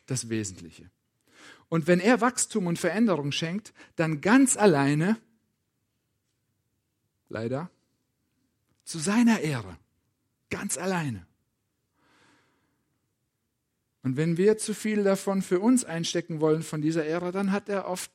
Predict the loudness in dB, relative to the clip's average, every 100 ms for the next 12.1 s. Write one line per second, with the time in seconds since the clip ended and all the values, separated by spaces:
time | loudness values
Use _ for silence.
0 | _ -4 -4 -6 -10 -10 -10 -10 -8 -8
1 | -6 -4 -2 -4 -4 -8 -8 -6 -6 -6
2 | -6 -4 -6 -6 -14 _ -8 -6 -4 -4
3 | -2 -4 -4 -6 -6 -6 -8 -6 -8 -4
4 | -6 -6 -12 -14 -16 -20 -20 _ _ _
5 | _ _ _ _ _ _ _ _ _ _
6 | _ _ _ _ _ _ _ _ _ _
7 | _ _ _ _ _ _ _ _ _ -4
8 | -2 2 4 6 4 2 -2 -6 -4 -6
9 | -10 _ -18 -8 0 6 6 6 4 0
10 | -2 0 -2 -8 -20 _ _ _ _ _
11 | -2 -2 -4 -4 2 4 4 0 -6 -16